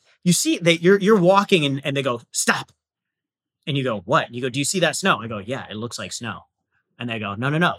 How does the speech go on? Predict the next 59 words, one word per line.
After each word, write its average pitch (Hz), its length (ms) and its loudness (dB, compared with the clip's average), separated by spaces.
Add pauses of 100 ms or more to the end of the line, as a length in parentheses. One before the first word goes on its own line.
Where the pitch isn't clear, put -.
Do 123 100 -10
you 120 80 -8
see 165 180 -6
how 165 120 -2
that 156 180 -2
snow, 127 500 -2 (260)
the - 180 -4
angle 202 340 6
of, 139 220 0 (120)
the 165 140 0
angle 196 240 2
of 175 80 0
the 147 80 0
snowflakes 185 760 -4
shifts - 420 -4
subtly 156 340 0
forty-five 147 480 -4
degrees 123 420 -6
to 120 140 -10
this 147 200 -4
one?" 85 260 -14 (300)
And 113 120 -10
you're 104 100 -6
like, 90 160 -12 (220)
"Uh, 107 400 -4 (100)
I 113 180 -12
guess 143 260 -4
so." 92 420 -10 (140)
And 120 80 -10
they 113 60 -6
go, 113 140 -6
"Watch 113 300 -2
this." 98 220 -8
And 107 80 -18
they 107 80 -10
throw 120 200 -6
a 107 40 -6
rock 113 300 -6
at 165 80 -2
it 170 60 4
and 131 80 -6
the 113 60 -10
whole 147 160 2
thing 123 180 -4
collapses 110 580 -4
and 101 80 -12
it's 98 140 -12
like 110 160 -10
a 107 140 -10 (420)
hundred-foot 143 480 0
trench. - 420 -10 (220)
It's - 80 -8
like, 170 180 -4
that's 214 520 -2
the 320 100 -2
mentor 247 440 2
that 196 120 -2
you 165 140 0
want. 147 300 -2